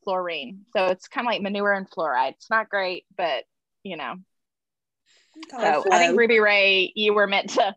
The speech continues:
Speaker 1: <laughs> yep, Flo.
Speaker 2: Yeah.
Speaker 1: I think,
Speaker 2: That is,
Speaker 1: I think
Speaker 2: that
Speaker 1: Ruby
Speaker 2: has a
Speaker 1: Ray was
Speaker 2: definite, a better ring than any of the other options we've come up with
Speaker 1: Uh-huh.
Speaker 2: so far.
Speaker 1: Yeah.
Speaker 2: So
Speaker 1: Yeah.
Speaker 2: well done
Speaker 1: Yeah.
Speaker 2: with your branding. <laughs>
Speaker 1: Yeah. Yeah. And my other grandmother, her name's Betty Ray, which that's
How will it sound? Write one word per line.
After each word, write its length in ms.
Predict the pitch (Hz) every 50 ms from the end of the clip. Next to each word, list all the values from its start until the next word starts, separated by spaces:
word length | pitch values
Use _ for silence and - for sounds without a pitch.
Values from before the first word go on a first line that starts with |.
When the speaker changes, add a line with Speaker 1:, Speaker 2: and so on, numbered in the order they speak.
| _ _
Speaker 1:
<laughs> 120 | _ -
yep, 240 | 240 220 220 - - - -
Flo. 200 | - - - 220 220
Speaker 2:
Yeah. 240 | 196 180 165 175 - - - _ - - _ -
Speaker 1:
I 60 | 254 262
think, 120 | 277 269
Speaker 2:
That 120 | 247 254
is, 140 | 277 277 233
Speaker 1:
I 80 | 226 277
think 120 | 285 262
Speaker 2:
that 100 | 277 285
Speaker 1:
Ruby 100 | 339 381
Speaker 2:
has 80 | 220 220
a 40 | 214
Speaker 1:
Ray 320 | 208 202 202 202 - -
was 140 | - - -
Speaker 2:
definite, 300 | 320 302 277 254 233 190 - 262
a 40 | 247
better 320 | 233 269 285 311 302 294
ring 420 | 247 262 247 240 233 220 214 208 208
than 120 | 208 214 208 - 233
any 220 | 240 247 247 240
of 80 | 233 220
the 120 | 226 208
other 160 | 214 220 220 208
options 580 | 196 190 190 196 - - - 208 196 202 - -
we've 180 | 202 196 190 - -
come 120 | 202 180
up 100 | - - -
with 80 | - 220
Speaker 1:
Uh-huh. 280 | 220 214 247 226 208 208
Speaker 2:
so 60 | 220 -
far. 160 | - - 143 - 480 - 392 - - 466 -
Speaker 1:
Yeah. 260 | 208 185 185 180 165
Speaker 2:
So 160 | 170 180 190 - - - _
Speaker 1:
Yeah. 320 | - - - 175 151 - - - -
Speaker 2:
well 340 | 240 254 277 285 311 349 -
done 280 | 359 330 294 277 262
Speaker 1:
Yeah. 120 | 240 175 180
Speaker 2:
with 80 | 185
your 120 | - 240 214
branding. 680 | 220 214 202 196 185 - 185 165 165 175 247 269 269 - - -
<laughs> 320 | 415 403 403 - - 453 453
Speaker 1:
Yeah. 280 | 427 - - - - - 494 480 440 - - 719 - - - - - 381 - 466 -
Yeah. 280 | 269 269 262 254 - - _ _ 453 - _ _ 320 - 359 -
And 140 | - 254 262
my 180 | 277 285 277 - -
other 180 | 392 453 453 622
grandmother, 680 | 302 269 247 233 226 220 202 - 214 208 - - -
her 140 | - 294 294
name's 260 | 311 302 277 254 214
Betty 300 | 202 233 240 277 339 277
Ray, 460 | 226 196 180 165 170 175 190 240 240 _
which 280 | - 214 202 202 - -
that's 260 | - 208 247 262 _